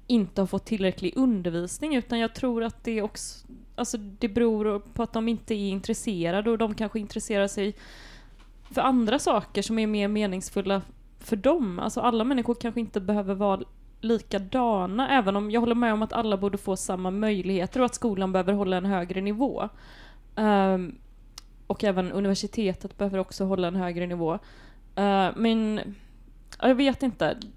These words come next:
Det är något, må-, måste alla, måste alla människor tycka om att läsa böcker? Blir det inte något väldigt instängt i att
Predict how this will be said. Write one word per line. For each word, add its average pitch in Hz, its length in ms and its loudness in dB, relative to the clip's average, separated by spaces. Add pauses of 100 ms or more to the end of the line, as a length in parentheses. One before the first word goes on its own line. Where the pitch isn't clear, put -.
(100)
Det 247 180 2
är 240 40 6
något, 240 300 -2 (420)
må-, 254 320 0
måste - 500 0
alla, 202 680 2 (1600)
måste 262 420 0
alla 240 240 6
människor 202 360 0
tycka - 300 -2
om 226 580 4 (340)
att 220 140 0
läsa 202 440 0
böcker? 208 500 -2
Blir 214 180 2
det 226 80 0
inte 214 140 -4
något 214 180 -4
väldigt 196 260 0
instängt 220 720 -2
i 196 120 2
att 180 180 0